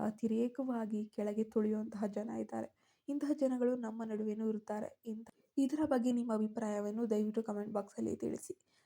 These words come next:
ಮೆಂಬರ್ಸ್‌ಗೆ ಈ ಕಥೆ ಇಪ್ಪತ್ನಾಲ್ಕು ಗಂಟೆ ಮುಂಚಿತವಾಗಿ ಸಿಗುತ್ತೆ. ಧನ್ಯವಾದಗಳು. ನಮ್ಮ ಚಾನಲ್‌ಗೆ ನೀವು ಇನ್ನೂ ದಯವಿಟ್ಟು ಸಬ್ಸ್ಕ್ರೈಬ್ ಆಗಿಲ್ಲ ಅಂದ್ರೆ ಪ್ಲೀಸ್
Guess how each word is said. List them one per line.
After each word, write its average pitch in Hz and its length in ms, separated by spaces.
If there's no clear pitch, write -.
ಮೆಂಬರ್ಸ್‌ಗೆ 294 560
ಈ 285 80
ಕಥೆ 277 320
ಇಪ್ಪತ್ನಾಲ್ಕು 240 580
ಗಂಟೆ 226 280
ಮುಂಚಿತವಾಗಿ 240 640
ಸಿಗುತ್ತೆ. 240 500
ಧನ್ಯವಾದಗಳು. 220 840
ನಮ್ಮ 247 180
ಚಾನಲ್‌ಗೆ 220 460
ನೀವು 220 140
ಇನ್ನೂ 214 200
ದಯವಿಟ್ಟು 226 380
ಸಬ್ಸ್ಕ್ರೈಬ್ 240 460
ಆಗಿಲ್ಲ 254 220
ಅಂದ್ರೆ 269 220
ಪ್ಲೀಸ್ 262 400